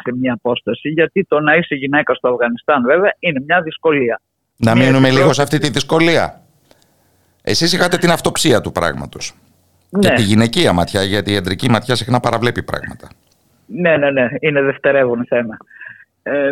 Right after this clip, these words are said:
Speaker 1: προβλέπει ο-, προ-, προ-, προτάσσεται ο αντιεμπεριαλισμός, τα εργατικά δικαιώματα, που βέβαια είναι πολύ σημαντικά. Ε, ήθελα να τονίσω ότι ενώ είχαμε το φόβο ότι θα πρέπει να είμαστε ντυμένες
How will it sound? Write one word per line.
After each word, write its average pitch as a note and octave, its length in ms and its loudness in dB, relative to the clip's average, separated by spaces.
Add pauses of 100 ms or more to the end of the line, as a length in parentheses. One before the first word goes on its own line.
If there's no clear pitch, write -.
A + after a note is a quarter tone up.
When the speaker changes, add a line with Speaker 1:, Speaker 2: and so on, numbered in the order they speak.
(120)
Speaker 1:
προβλέπει E3+ 520 0
ο-, E3+ 200 0 (140)
προ-, E3 280 0 (380)
προ-, D3 600 -2 (340)
προτάσσεται E3 680 0
ο D3 60 -2
αντιεμπεριαλισμός, C#3+ 1200 -2 (460)
τα D#3 100 2
εργατικά D3+ 540 0
δικαιώματα, E3+ 920 -2 (640)
που F#3 100 -2
βέβαια E3+ 280 2
είναι F3+ 180 -4
πολύ D#3+ 240 -8
σημαντικά. A#2 640 -8 (520)
Ε, D#3 180 0
ήθελα G3+ 400 0
να F3+ 140 0
τονίσω E3+ 440 -2
ότι D3+ 120 -4
ενώ D#3+ 200 0
είχαμε F3+ 320 -2
το C3 240 -2
φόβο C3+ 380 2
ότι B2+ 200 -2
θα B2+ 160 -6
πρέπει D3+ 320 -4
να C#3 80 -4
είμαστε C#3+ 360 -8
ντυμένες C3+ 560 -2